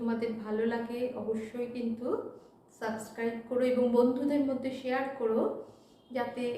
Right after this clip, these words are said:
আরও অনেকে ভিডিওগুলো দেখে। তাতে কিন্তু আমি নিজেও আমার এই তোমাদের জন্য ভিডিও করার জন্য আমি উৎসাহিত হব। আর আমার এই চ্যানেলে কিন্তু তোমরা সব সেমিস্টারেরই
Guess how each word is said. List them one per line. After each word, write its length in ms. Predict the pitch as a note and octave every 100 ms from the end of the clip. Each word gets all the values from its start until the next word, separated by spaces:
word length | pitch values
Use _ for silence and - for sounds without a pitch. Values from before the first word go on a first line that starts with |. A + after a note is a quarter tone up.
| A#3+ -
আরও 180 | A#3 A#3 B3+ A3
অনেকে 280 | A#3 - C4 B3+ A3 G#3+
ভিডিওগুলো 520 | G#3 A3+ A3 A3 A3 G#3+ G#3
দেখে। 380 | G#3+ G#3+ A3 A3 G#3+ - - -
তাতে 200 | G#3+ A3
কিন্তু 360 | A#3 A#3+ A#3 B3 B3+ - A3
আমি 160 | G#3+ A#3 A3+
নিজেও 360 | A3 G#3+ G#3 C4 D4+ - - - - F#3+
আমার 240 | F#3 F#3 F#3 - -
এই 120 | A3+ A3
তোমাদের 380 | A#3 A#3 A3+ A3+ A#3
জন্য 160 | A#3 A3 A3
ভিডিও 240 | G#3+ G#3+ G#3+ G#3+
করার 240 | G#3 G3+ -
জন্য 200 | G#3 G#3 G#3+ A3
আমি 140 | G3+ G#3
উৎসাহিত 520 | A3+ - - B3 A#3+ B3+ A#3+
হব। 140 | A3+ A#3+ C#4+ - - - - - - A3+
আর 120 | A3 A3 A#3+ - - - - -
আমার 260 | B3 B3+ C#4 D4
এই 60 | C#4
চ্যানেলে 340 | C4 B3+ C4+ D4 D#4
কিন্তু 180 | D4+ D#4 C#4+
তোমরা 240 | C4+ C#4 C#4+ -
সব 180 | C4 C#4 C4+ - - -
সেমিস্টারেরই 720 | C4 B3 C#4 - D4+ D4+ D4